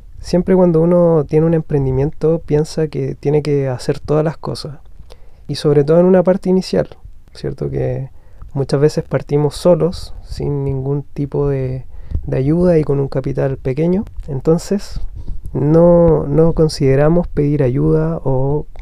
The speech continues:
no consideramos quizás tener a alguien que nos pueda ayudar cuando ya nos vemos sobrepasados en capacidad. Sobre todo con el tema de la panadería, que muchas veces cuando uno comienza tiene que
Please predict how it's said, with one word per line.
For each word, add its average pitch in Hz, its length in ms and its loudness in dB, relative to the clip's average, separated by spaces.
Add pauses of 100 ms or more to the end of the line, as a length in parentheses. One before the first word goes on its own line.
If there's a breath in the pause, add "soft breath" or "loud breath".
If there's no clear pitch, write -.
no 139 120 2
consideramos 139 760 0 (640 loud breath)
quizás - 320 -4
tener 135 280 0
a 131 60 2
alguien 147 260 2
que - 140 -4
nos 127 160 -4
pueda 139 240 2
ayudar 139 480 0 (420 soft breath)
cuando 131 300 -2
ya 139 160 2
nos 139 140 0
vemos 147 280 0
sobrepasados 147 1000 -2 (580)
en 139 280 -2
capacidad. 139 640 -2 (640 loud breath)
Sobre 147 300 6
todo 170 180 6
con 196 140 6
el 190 100 0
tema 190 220 6
de 185 60 8
la 175 100 6
panadería, 147 640 4 (540 soft breath)
que 131 400 -6
muchas 147 400 0
veces 156 480 0
cuando 131 320 -2
uno 135 240 0
comienza 175 500 2
tiene 143 320 0
que 131 280 -4